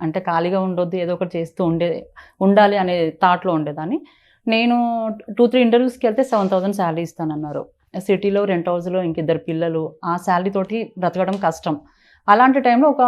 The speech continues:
గొప్ప అవకాశం కావాలి. గొప్ప మీన్స్ ఫైనాన్షియల్‌గా ఒక మంచి పొజిషన్‌కి వెళ్ళడానికి. ఎలా వస్తుందో ఏంటో తెలీదు. నేను చదువుకుంది టెన్త్ క్లాసే, but కావాలి అనే ఒక గట్టి సంకల్పంతో ఉన్నాను. అదే టైంలో మా ఫ్రెండ్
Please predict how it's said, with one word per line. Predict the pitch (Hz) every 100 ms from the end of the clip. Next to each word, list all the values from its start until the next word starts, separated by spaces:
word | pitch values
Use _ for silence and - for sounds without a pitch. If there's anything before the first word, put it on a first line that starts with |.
| 240 214
గొప్ప | 196 208 214
అవకాశం | 214 208 208 214 202
కావాలి. | 165 147 147
గొప్ప | 170 196 196
మీన్స్ | 247 240 233 233 320 277 - - _ -
ఫైనాన్షియల్‌గా | 233 247 247 240 254
ఒక | 247
మంచి | 202 202
పొజిషన్‌కి | 202 190 185 196 190
వెళ్ళడానికి. | 160 151 151 147 147 - _ _ -
ఎలా | 185 190
వస్తుందో | 208 202 214 202
ఏంటో | 202 175 190
తెలీదు. | 190 160 156 151
నేను | 160 175 185
చదువుకుంది | 175 170 185 185
టెన్త్ | 185 160 165
క్లాసే, | 165 156 156 143 - _ _ _ -
but | 233 285 -
కావాలి | 196 190 185 190 -
అనే | 190 202
ఒక | 175 165
గట్టి | 180 226
సంకల్పంతో | 208 185 190 196 190 190 175
ఉన్నాను. | 165 160 294 185
అదే | 175 220
టైంలో | 220 196 233
మా | 220 170
ఫ్రెండ్ | - 185 196